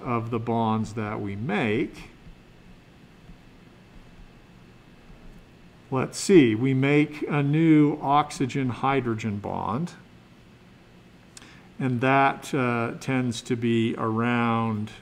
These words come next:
a hundred kilocalories per mole. And then we make a carbon-carbon pi bond.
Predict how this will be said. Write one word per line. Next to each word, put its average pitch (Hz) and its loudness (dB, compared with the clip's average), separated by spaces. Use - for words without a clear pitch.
a 123 -8
hundred 117 -2
kilocalories 107 -4
per 107 -6
mole. 92 -8
And 131 -2
then 139 0
we 139 0
make 143 -2
a 123 -2
carbon-carbon 120 -2
pi 135 0
bond. 87 -6